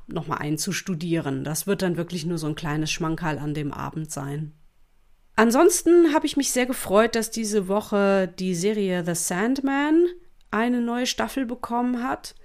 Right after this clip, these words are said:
von Neil Gaiman. Um den gibt's anscheinend, das habe ich jetzt auch erst in dem Zusammenhang erfahren, gerade sehr viel Kontroversen. Mir hat die erste Staffel sehr, sehr gut gefallen.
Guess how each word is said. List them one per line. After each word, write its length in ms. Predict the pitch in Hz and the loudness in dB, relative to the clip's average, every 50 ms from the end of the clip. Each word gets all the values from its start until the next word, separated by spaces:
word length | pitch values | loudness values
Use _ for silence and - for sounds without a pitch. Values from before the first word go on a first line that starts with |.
| - - - - - - - - _ _ | -20 -20 -20 -20 -20 -20 -20 -20 _ _
von 240 | - - - 214 214 | -6 2 4 4 4
Neil 200 | 214 220 214 208 | 6 6 4 4
Gaiman. 680 | - 170 165 190 233 254 277 285 294 302 311 294 277 - | 4 4 2 4 4 4 4 4 4 4 4 2 0 -4
Um 160 | - 220 214 | -4 -2 0
den 180 | 196 220 220 220 | 0 0 0 0
gibt's 400 | 220 220 - - - - - - | 0 -4 -4 -4 -4 -4 -4 -4
anscheinend, 880 | 208 208 202 - - 202 202 226 247 262 262 254 254 - - - - | -4 -2 -2 -2 -2 0 0 0 0 0 0 0 -2 -2 -4 -8 -6
das 140 | 202 196 - | -6 -6 -4
habe 140 | 214 202 214 | -4 -4 -6
ich 100 | 202 - | -6 -8
jetzt 160 | 220 - - | -8 -6 -6
auch 120 | - 196 220 | -6 -4 -4
erst 180 | 233 226 - | -4 -6 -4
in 80 | 208 196 | -4 -4
dem 160 | 214 214 202 | -4 -4 -4
Zusammenhang 460 | - 208 202 202 214 226 226 233 226 | -4 -6 -4 -4 -2 -2 -2 -4 -4
erfahren, 440 | - 220 - - 220 208 208 208 208 | -4 -6 -6 -4 -2 -2 0 -2 -2
gerade 340 | 196 196 190 190 190 196 190 | -2 -4 -4 -4 -4 -4 -4
sehr 200 | 180 185 190 190 | -4 -4 -6 -6
viel 160 | - - 208 | -8 -10 -10
Kontroversen. 920 | - 208 196 190 - 180 175 165 175 175 190 226 254 262 - 269 254 254 - _ _ _ _ _ _ _ - | -8 -6 -6 -6 -4 -6 -4 -2 -2 0 0 0 -2 -2 -2 -4 -6 -6 -8 _ _ _ _ _ _ _ 0
Mir 260 | 226 233 240 233 226 | 2 4 4 4 4
hat 240 | 262 262 254 - - | 2 2 0 -2 -2
die 100 | 226 220 | 2 4
erste 360 | 175 208 226 240 226 - 247 | 6 6 6 6 4 0 -4
Staffel 360 | - - 226 226 - 226 226 | 0 0 -2 0 0 0 0
sehr, 220 | 196 233 240 247 247 | 2 2 2 2 4
sehr 160 | 220 220 220 | 4 2 2
gut 260 | 220 262 277 285 - | 2 0 -2 -2 -2
gefallen. 680 | - 190 - - 185 180 175 170 180 196 226 254 262 | -4 -4 -4 -2 -4 -2 -2 0 0 0 0 -2 -2